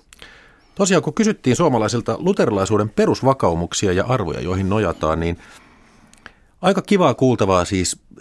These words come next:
Yhdeksänkymmenestä ajattelee, että jokaisen on kannettava vastuu toisista ihmisistä, ja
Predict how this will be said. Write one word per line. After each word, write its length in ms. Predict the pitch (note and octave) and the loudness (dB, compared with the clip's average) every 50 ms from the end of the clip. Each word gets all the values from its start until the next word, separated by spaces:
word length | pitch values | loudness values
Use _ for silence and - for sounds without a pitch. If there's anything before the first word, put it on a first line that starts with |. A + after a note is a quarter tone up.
| - - | -10 -4
Yhdeksänkymmenestä 840 | - G3+ A3 G#3 D3 - B2+ G#2 C3 B2+ A2+ F#2+ F2+ D#2+ - - G2+ | 0 0 2 0 0 0 0 2 2 2 2 2 0 0 0 0 2
ajattelee, 440 | G2+ G2+ F2+ - - - F2 D#2+ E2+ | 2 2 0 -2 -6 -8 -8 -6 -6
että 160 | F2+ - G2+ | -6 -6 -4
jokaisen 520 | B2+ F#3 G#3 G#3 - A2 F2+ - F#2+ F2 | -2 -2 -2 -2 -2 -4 -4 -2 -4 -4
on 100 | E2+ E2+ | -2 0
kannettava 500 | - G2 F2+ E2+ D#2+ - - F2+ E2 E2+ | 0 0 0 0 -4 -6 -6 -6 -4 -2
vastuu 440 | G#2 B2 B2+ - - - C#2+ C#2+ E2 | -2 -2 -2 -4 -8 -12 -12 -12 -6
toisista 500 | - - G#2+ G2+ F2+ - D2+ - - F#2+ | -4 -2 0 0 0 -2 -6 -8 -6 -4
ihmisistä, 720 | E2+ G2+ A2 F#2+ F#2 E2 D2 - E2 - - - - E2+ - - _ _ _ _ _ - - | -2 -2 -2 -2 -2 -4 -4 -4 -6 -8 -8 -6 -6 -8 -8 -10 _ _ _ _ _ -10 -10
ja 120 | E2 E2 | -10 -10